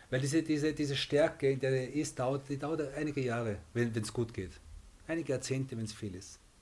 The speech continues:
Und dann ist, ist, das Einfachste, was ihm passieren wird, ist, ist, ist zu sterben, ist schwach zu werden, ist seinen Geist zu verlieren und so weiter und so weiter.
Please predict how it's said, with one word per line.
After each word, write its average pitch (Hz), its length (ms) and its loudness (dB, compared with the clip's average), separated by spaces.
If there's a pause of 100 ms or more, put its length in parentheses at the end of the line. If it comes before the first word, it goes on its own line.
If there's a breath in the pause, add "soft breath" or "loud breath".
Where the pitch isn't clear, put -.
(600)
Und 135 180 -2
dann 160 260 4
ist, 139 260 -4
ist, 175 240 0 (320)
das 143 160 -8
Einfachste, 175 480 2
was 143 120 0
ihm 147 100 -2
passieren 165 380 4
wird, 151 100 -2
ist, 139 100 -4
ist, 151 280 -2
ist - 220 -8
zu 139 100 -8
sterben, 156 420 0 (720 loud breath)
ist 139 100 2
schwach 151 300 6
zu 127 160 -4
werden, 120 180 0
ist 117 140 -6
seinen 135 80 -2
Geist 139 260 4
zu 123 80 -10
verlieren 120 240 -4
und 165 140 -2
so 147 80 -2
weiter 139 200 0
und 131 60 -2
so 117 140 -6
weiter. 110 320 -6